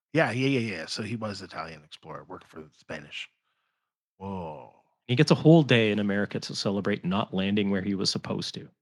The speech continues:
Speaker 1: Yeah.
Speaker 2: He got a holiday for not doing his job right. If that's not the American culture, I don't know what is.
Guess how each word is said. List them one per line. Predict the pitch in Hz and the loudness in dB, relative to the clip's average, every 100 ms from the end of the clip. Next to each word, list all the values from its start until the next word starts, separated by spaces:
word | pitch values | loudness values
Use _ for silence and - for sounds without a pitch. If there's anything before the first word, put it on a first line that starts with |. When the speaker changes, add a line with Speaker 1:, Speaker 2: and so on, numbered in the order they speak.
| _ _ _ _ _ _ _ | _ _ _ _ _ _ _
Speaker 1:
Yeah. | - - | -12 2
Speaker 2:
He | |
got | 127 147 | 6 6
a | |
holiday | 120 - 147 170 143 92 85 | 4 6 8 10 8 4 0
for | - 107 | 0 0
not | 120 - | 2 2
doing | 113 113 | 2 2
his | 95 | 0
job | - 92 95 110 | -2 0 2 0
right. | 67 71 - _ - | -2 -8 -12 _ -14
If | - | 2
that's | 139 156 | 2 6
not | 165 156 | 6 6
the | |
American | 117 104 107 - - | 2 2 0 -2 -4
culture, | 117 113 95 | -4 -4 -2
I | |
don't | 120 | -2
know | 92 | 0
what | 82 87 | 0 -2
is. | 82 92 - | -2 -4 -6